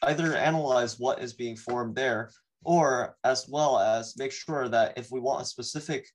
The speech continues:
product, to ensure that the product is actually what we want to form at that location.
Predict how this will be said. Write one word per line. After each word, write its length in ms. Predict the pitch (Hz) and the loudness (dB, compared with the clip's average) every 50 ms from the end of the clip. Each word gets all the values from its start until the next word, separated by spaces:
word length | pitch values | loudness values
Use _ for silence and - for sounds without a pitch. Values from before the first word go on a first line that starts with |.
| _ _ _ - | _ _ _ 0
product, 460 | - 127 131 123 110 101 - - - _ _ _ _ _ | 2 4 4 4 0 -6 -8 -14 -20 _ _ _ _ _
to 240 | - 135 120 101 78 - - - | -12 -10 -10 -10 -12 -14 -14 -12
ensure 480 | 101 113 123 - - - 165 151 135 | -10 -10 -8 -8 -4 -2 -2 0 2
that 240 | 117 113 110 - - | 4 4 4 2 0
the 80 | - 107 | -8 -6
product 400 | - 123 127 127 120 113 - - | -2 0 0 0 0 -2 -8 -10
is 320 | - - 135 131 120 110 107 107 - - | -8 -6 -4 -4 -4 -4 -8 -8 -4 0
actually 440 | - 113 117 117 - - 117 117 110 | 0 0 0 0 -4 -8 -8 -6 -6
what 240 | 104 110 113 - 113 | -6 -6 -8 -6 -6
we 140 | 117 113 | -8 -8
want 280 | 107 107 107 113 - - - _ | -4 -2 -2 -2 -2 -4 -8 _
to 100 | - 98 - _ | -20 -20 -20 _
form 320 | - 110 117 113 95 87 - - | -8 -6 -4 -4 -4 -6 -6 -6
at 160 | 98 104 104 | -6 -4 -4
that 220 | 104 104 90 - _ _ _ _ _ - | -4 -6 -6 -8 _ _ _ _ _ -12
location. 440 | 104 104 101 - 113 110 - 92 | -12 -10 -8 -8 -8 -8 -8 -12